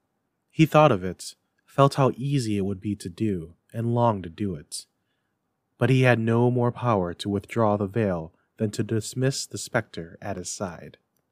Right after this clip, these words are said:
Oh, cold, cold, rigid, dreadful death! "Set up thine altar here, and dress it with such terrors as thou hast at thy command.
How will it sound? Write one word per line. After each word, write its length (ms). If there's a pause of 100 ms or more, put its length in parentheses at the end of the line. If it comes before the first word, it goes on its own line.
(560)
Oh, 360
cold, 680 (340)
cold, 640 (280)
rigid, 600 (300)
dreadful 640 (120)
death! 480 (600)
"Set 600
up 200
thine 420
altar 420
here, 560 (400)
and 200
dress 420
it 140
with 200
such 380
terrors 580
as 240
thou 280
hast 440
at 180
thy 220
command. 800